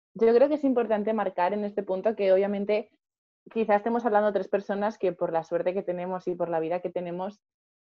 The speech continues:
eh, siempre hemos tenido la facilidad de vivir rodeadas de gente y, y tener la posibilidad de conocer y de abrirnos y de amar y de ser amados, ¿no?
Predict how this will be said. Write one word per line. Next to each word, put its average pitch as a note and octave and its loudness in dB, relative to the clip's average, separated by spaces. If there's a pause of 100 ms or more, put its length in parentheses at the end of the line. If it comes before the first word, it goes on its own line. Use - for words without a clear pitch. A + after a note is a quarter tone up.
(200)
eh, G3+ 4 (120)
siempre G3+ 0
hemos G#3 -2
tenido F#3+ -2
la G3 -4
facilidad F#3 -2
de F3+ 6
vivir E3+ 0
rodeadas E3+ 2
de E3+ -6
gente E3+ -4
y, F3 -2
y E3 -10
tener D#3+ -4
la E3+ 0
posibilidad E3+ 0
de F3 0
conocer E3+ 0
y G#3 2
de F3+ 2
abrirnos E3+ -2
y F#3+ 0
de D#3+ 0
amar D#3 -4
y F3+ -2
de D#3+ -2
ser D#3+ -2
amados, D3+ -6
¿no? D#3+ -8